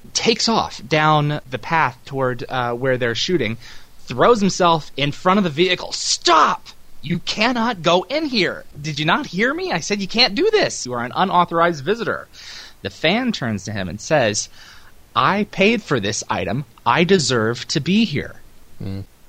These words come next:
Speaker 1: They paid for the item that they received. They also didn't pay for a visit to Bridge Studios.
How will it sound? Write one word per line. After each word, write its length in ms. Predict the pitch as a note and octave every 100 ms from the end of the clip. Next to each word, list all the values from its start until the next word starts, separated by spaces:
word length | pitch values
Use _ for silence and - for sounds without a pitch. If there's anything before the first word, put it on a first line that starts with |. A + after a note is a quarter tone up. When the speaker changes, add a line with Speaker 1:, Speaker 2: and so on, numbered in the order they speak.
| - - -
Speaker 1:
They 100 | G#2+
paid 360 | - D3 D#3+
for 260 | - A#2 A2
the 140 | A2 -
item 300 | A2+ B2+ A#2
that 140 | G2+
they 120 | A2+
received. 680 | G#2+ G#2 - A#3 C#3 - - - -
They 120 | B2
also 320 | D3+ E3+ D3
didn't 560 | A2+ D3 D3 A2 - - - -
pay 340 | - F#3 C3
for 280 | G#2+ - G#2+
a 60 | F#2+
visit 320 | G#2 C#3 A#2
to 80 | A#2+
Bridge 240 | A2 G2 -
Studios. 600 | - F#3 B2 - -